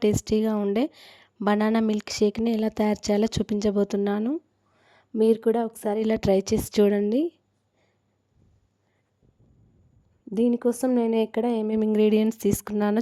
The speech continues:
చూపిస్తున్నాను. ఒక పదిహేను వరకు జీడిపప్పులను తీసుకున్నాను. ఒక బౌల్లో జీడిపప్పులను ఇలా తీసుకొని, శుభ్రంగా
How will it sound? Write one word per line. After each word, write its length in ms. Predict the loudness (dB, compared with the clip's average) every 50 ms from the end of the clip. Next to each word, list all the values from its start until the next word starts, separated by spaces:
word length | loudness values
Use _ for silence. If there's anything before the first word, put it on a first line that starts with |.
| 0 0
చూపిస్తున్నాను. 720 | 0 0 0 -4 -4 0 0 0 2 2 2 2 2 2 0 0 -2 _ -20 -20 -20 _ _ _ _ _ _ _ _ _ _ _ _ _ _ -20 -20 -20 -20 -20 -20 -20 -20 -20 -20 -20 -20 -20 -20 -20 -20 -20 -20 -20 -20 -20 -20 -20 -20 _ -20 _ _ -20 -20 -20 _ _ _ _ _ _ _ _ _ _ _ _ _ -20 _ _ _ _ _ _ _ _ _ _ _ _ _ _ _ _ _ _ _ _ _ _ _ -4
ఒక 80 | -2 -2 2 4
పదిహేను 340 | 4 4 4 4 2 0 2 0
వరకు 200 | -2 -2 -2 -2 -2 0 -2
జీడిపప్పులను 600 | -2 0 4 2 4 4 6 4 6 6 4 4 4
తీసుకున్నాను. 640 | 4 4 2 0 -4 -2 0 2 2 2 2 4 2 2 0 _ _ _ _ _ _ _ _ _ _ _ _ _ -20 -20 -20 -20 -20 -20 -20 -20 _ _ _ _ _ _ _ 0
ఒక 120 | 0 2 4 4
బౌల్లో 300 | 6 6 6 6 4 4 4
జీడిపప్పులను 640 | 4 4 4 4 2 2 2 2 2 2 2 0 0 0
ఇలా 120 | 0 0 0 0 0
తీసుకొని, 540 | -2 -2 -2 -4 -4 -4 -4 -2 -2 -2 -2 -4 -4 _ _ _ _ _ _ _ _ -10 -4
శుభ్రంగా 460 | -4 -2 0 2 0 0 2 0